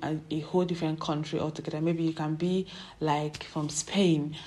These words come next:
and then in the next life you're from Korea, or you're even an English person. But also, sometimes you can just see that this, the same people are almost, the same people are still the same people around you.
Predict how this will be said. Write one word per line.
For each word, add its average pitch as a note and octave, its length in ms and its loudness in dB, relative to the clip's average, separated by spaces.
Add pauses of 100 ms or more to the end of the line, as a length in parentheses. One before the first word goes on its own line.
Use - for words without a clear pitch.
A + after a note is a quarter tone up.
(220)
and D#3+ 140 -2
then F3+ 140 0
in F3 100 2
the D#3+ 100 0
next F3+ 320 2
life D#3+ 220 2
you're D3 80 0
from D3+ 200 -8
Korea, D#3 600 4
or D3+ 160 2
you're D#3+ 140 2
even F3 200 2
an D#3+ 240 0
English G3 420 2
person. D#3+ 440 -2 (840)
But E3+ 260 4 (100)
also, F3+ 760 4 (180)
sometimes G3 720 2
you E3+ 80 2
can E3+ 200 2
just G#3 260 0
see F#3 140 -2
that E3 380 -2 (140)
this, E3+ 200 -2 (120)
the G3 100 0
same A3+ 400 2
people F#3+ 420 2
are E3+ 160 2 (560)
almost, F#3+ 600 2
the F#3 60 -2
same B3+ 240 6
people G3 300 2
are D#3+ 120 0
still F3 180 -2
the D#3+ 80 -2
same E3 220 0
people E3 280 -4
around D3 520 -2
you. D3 100 0